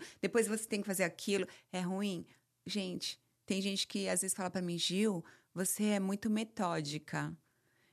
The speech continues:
Você precisa relaxar um pouquinho." Mas eu me funciono assim.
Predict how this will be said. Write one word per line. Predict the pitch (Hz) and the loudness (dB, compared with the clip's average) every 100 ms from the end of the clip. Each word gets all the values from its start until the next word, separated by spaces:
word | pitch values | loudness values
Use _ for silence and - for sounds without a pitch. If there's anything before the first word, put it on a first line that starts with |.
| - | -2
Você | 180 196 | -2 0
precisa | - - 185 | -2 -2 0
relaxar | 190 196 196 202 - 185 | 0 2 2 2 0 0
um | 180 | 0
pouquinho." | 180 - 175 170 160 160 | -2 -6 -4 -2 -2 -4
Mas | 170 175 | -4 0
eu | 196 | 2
me | 214 | 2
funciono | - 233 220 - 240 247 277 254 202 | 2 2 2 4 6 6 8 6 4
assim. | 180 - 170 151 82 | 2 0 0 0 -2